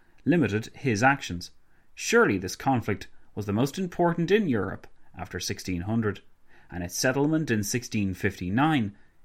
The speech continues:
demonstrated the victory of France." Of course, this fast forwards our story a bit.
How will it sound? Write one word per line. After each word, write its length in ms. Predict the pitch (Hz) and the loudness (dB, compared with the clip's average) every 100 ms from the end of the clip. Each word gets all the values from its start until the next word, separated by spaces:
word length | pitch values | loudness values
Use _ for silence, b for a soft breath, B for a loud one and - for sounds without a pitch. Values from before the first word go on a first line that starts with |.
| - | -4
demonstrated 640 | 98 123 - 160 175 208 | 0 0 0 0 2 2
the 40 | |
victory 440 | 190 196 196 156 160 | 2 0 0 0 0
of 100 | 160 | -2
France." 520 | - 185 117 - - - - _ _ _ _ _ _ _ _ _ _ _ _ _ _ _ _ - | -2 0 0 -4 -14 -20 -20 _ _ _ _ _ _ _ _ _ _ _ _ _ _ _ _ -10
Of 100 | 127 | -4
course, 460 | 101 85 - - - - | 0 0 -2 -8 -10 -10
this 300 | 95 90 - - | -6 -4 -6 -12
fast 500 | - 95 82 - - | -4 -4 -4 -8 -12
forwards 480 | - 107 95 87 92 | -2 0 0 0 -2
our 180 | 85 | -2
story 440 | 85 - 139 110 95 | -4 0 4 4 4
a 40 | |
bit. 240 | 90 92 | 2 0